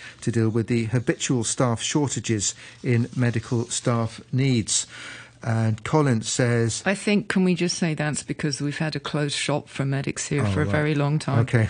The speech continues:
Speaker 1: well, <laughs> yeah, thanks, Anna. That's, uh, another issue, of course. But, uh, uh, Colin says, uh, "Who in the government is responsible for commissioning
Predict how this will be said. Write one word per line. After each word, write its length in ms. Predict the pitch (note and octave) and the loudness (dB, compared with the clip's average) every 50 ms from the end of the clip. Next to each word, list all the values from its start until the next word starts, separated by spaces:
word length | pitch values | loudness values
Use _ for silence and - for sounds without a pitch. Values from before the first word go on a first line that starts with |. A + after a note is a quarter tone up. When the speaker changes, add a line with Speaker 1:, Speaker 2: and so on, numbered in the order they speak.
| - - | 0 0
Speaker 1:
well, 180 | C#3 A#2+ A2 - - - - - - | 2 2 2 2 -2 -6 -10 -10 -10
<laughs> 280 | - - - - - - | -12 -12 -12 -12 -4 -2
yeah, 160 | A#2 G#2 F#2+ | 0 0 0
thanks, 400 | - - - B2 A#2 G#2 - - | -2 0 0 2 2 2 2 2
Anna. 220 | A2 G#2 A2 G#2+ | 2 4 4 2
That's, 340 | A2+ B2 - - - - - | 2 0 0 0 0 2 2
uh, 240 | B2 A2+ A2 G#2+ A#2 - | 4 2 2 0 0 2
another 340 | C3 A#2+ B2+ B2 B2+ A#2+ B2+ | 4 4 4 6 4 4 2
issue, 240 | A2+ - - D#3+ D3+ | 2 2 2 2 2
of 80 | A#2+ | 2
course. 340 | - - D3+ E3+ F3+ - - | 2 2 2 2 0 -2 -6
But, 320 | - - - - - - | -8 -10 -12 -8 -4 -2
uh, 120 | C3+ B2 A2 - - - - - - - | -2 -2 -2 -4 -8 -12 -12 -12 -8 -6
uh, 80 | C3+ | -6
Colin 280 | C3 - D#3+ D#3+ D#3+ D#3 | 0 2 2 2 2 2
says, 260 | - E3 D3+ C3 - | 2 2 2 2 0
uh, 60 | D3 - - C3 | -4 -4 -2 2
"Who 320 | D#3+ E3+ E3+ E3+ E3 - | 2 4 4 2 0 -2
in 140 | D#3 D#3 D3+ | -2 -2 -2
the 80 | C#3+ C#3 | -2 -2
government 380 | D3 D3+ C#3 C#3+ C#3+ B2+ - | -2 -2 0 0 -2 -2 -2
is 120 | C#3 A2+ A2+ | -4 -4 -4
responsible 600 | A#2+ A2 - - D3+ D3+ D3 - C#3 C3 A#2+ G#2+ | -4 -4 -4 -4 -4 -4 -4 -4 -4 -4 -4 -4
for 160 | - A#2+ A2 | -4 -4 -4
commissioning 640 | - - A#2 B2 C#3+ - - - C#3+ B2+ A#2 A2 G2 | -2 -2 -2 -2 -2 -2 -4 -4 -2 -2 -2 -4 -4